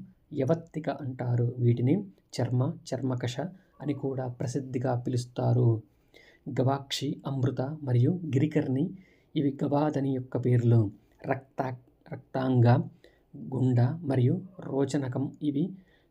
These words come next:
కంపిల్లకమునకు పర్యాయ పదములు. వీటిలో పసుపు పచ్చని వాటిని హేమక్షీరి అంటారు, నల్లవాటికి కాలదుగ్ధిగ అంటారు. నాగబలాకు మరి ఒక పేరు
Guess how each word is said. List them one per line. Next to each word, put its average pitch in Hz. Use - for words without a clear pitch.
కంపిల్లకమునకు 147
పర్యాయ 131
పదములు. 117
వీటిలో 120
పసుపు 139
పచ్చని 151
వాటిని 123
హేమక్షీరి 143
అంటారు, 123
నల్లవాటికి 123
కాలదుగ్ధిగ 127
అంటారు. 120
నాగబలాకు 135
మరి 123
ఒక 123
పేరు 123